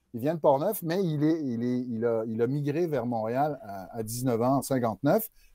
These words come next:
Ma mère est une Montréalaise de, d'Hochelaga-Maisonneuve. Donc, moi, j'ai vraiment grandi à Montréal. Je suis un produit de la, de Montréal. Euh,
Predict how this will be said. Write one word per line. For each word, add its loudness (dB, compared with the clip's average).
Ma 2
mère 8
est 0
une 2
Montréalaise 4
de, -2
d'Hochelaga-Maisonneuve. -2
Donc, -2
moi, 4
j'ai 2
vraiment 4
grandi 0
à 2
Montréal. 4
Je -6
suis -4
un -2
produit 0
de -2
la, 0
de -4
Montréal. 4
Euh, 8